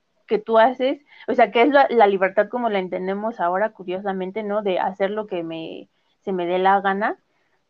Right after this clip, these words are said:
este, hacerlo, pero en tu vida privada, ¿no? O sea, puedes tener la libertad de acción y expresión pública,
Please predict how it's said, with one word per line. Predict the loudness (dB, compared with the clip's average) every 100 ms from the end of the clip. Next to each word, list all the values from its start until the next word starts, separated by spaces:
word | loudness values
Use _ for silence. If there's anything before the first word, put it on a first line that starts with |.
| -6
este, | -4 -4 -10 _ -4 0
hacerlo, | 0 2 2 2 2
pero | 2
en | 0
tu | -2
vida | 0 2 2
privada, | 0 -2 -2 -6 -16 _ _ _ _ _ -8
¿no? | 0 2 2
O |
sea, | 2 0 0
puedes | 2 2 4
tener | 0 2 4
la | 4
libertad | 4 2 -2 0 0 2
de | 2 2
acción | 2 -2 -6 -6 -6
y | -2 -2
expresión | -2 _ -8 -6 -6 -6
pública, | -4 -4 -4 -2 -2